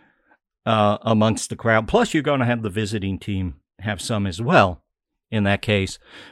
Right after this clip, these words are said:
But before we get to that and the details,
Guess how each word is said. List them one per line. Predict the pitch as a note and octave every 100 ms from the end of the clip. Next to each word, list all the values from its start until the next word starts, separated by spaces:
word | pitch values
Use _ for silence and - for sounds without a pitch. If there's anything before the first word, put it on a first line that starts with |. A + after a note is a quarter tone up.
| -
But | D3 F3 E3+
before | F3 D#3+ F3
we | C#3+
get | A#2+ C#3 -
to |
that | G#2+ G#2 B2+ D3+ A2+ C#3
and | A2 G#2+
the | G2
details, | G#2+ G#2+ A2 G2 G#2+ -